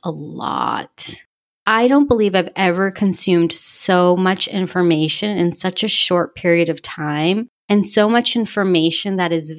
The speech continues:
very, very, very intense.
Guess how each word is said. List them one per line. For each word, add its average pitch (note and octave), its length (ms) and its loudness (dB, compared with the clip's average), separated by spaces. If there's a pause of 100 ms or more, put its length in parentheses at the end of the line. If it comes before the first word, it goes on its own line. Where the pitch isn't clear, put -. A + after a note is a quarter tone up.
(200)
very, A#3 960 4
very, F#3 580 2
very D#3 560 0
intense. - 600 -10